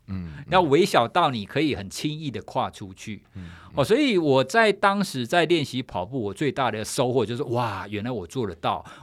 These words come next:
Speaker 2: 哇，原来有这么多的技巧可以帮助我们建立。哦，所以我后来就是慢慢的知道说，其实我们所有的行为都是可以透过这些策略，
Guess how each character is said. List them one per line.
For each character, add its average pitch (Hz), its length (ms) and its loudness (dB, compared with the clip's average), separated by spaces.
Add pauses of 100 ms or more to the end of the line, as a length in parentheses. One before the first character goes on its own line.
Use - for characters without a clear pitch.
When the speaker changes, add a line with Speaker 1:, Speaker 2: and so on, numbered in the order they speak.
Speaker 2:
哇， 123 220 2
原 110 160 -2
来 127 140 -2
有 107 100 -2
这 190 160 0
么 131 140 0
多 139 200 0
的 131 80 0
技 - 260 -10
巧 - 340 -14
可 - 100 -10
以 123 80 -4
帮 120 260 -2
助 131 160 -8
我 101 60 -6
们 85 220 -16
建 95 320 -6
立。 113 160 -6 (380)
哦， 127 120 0
所 196 140 4
以 - 20 4
我 190 180 4
后 202 340 4
来 120 200 0
就 156 100 -2
是 165 120 -2
慢 175 200 0
慢 160 220 0
的 135 80 0
知 143 140 -10
道 151 120 4
说， 143 160 -2
其 165 140 -6
实 226 160 -6
我 214 160 -2
们 110 140 -4
所 131 340 -4
有 180 180 0
的 98 120 -6
行 104 380 -8
为 107 200 -4
都 127 220 -4
是 135 160 -6
可 - 160 -8
以 104 180 -6
透 147 220 0
过 131 340 -2 (240)
这 131 180 2
些 123 240 -2
策 120 340 -2
略， 120 300 -4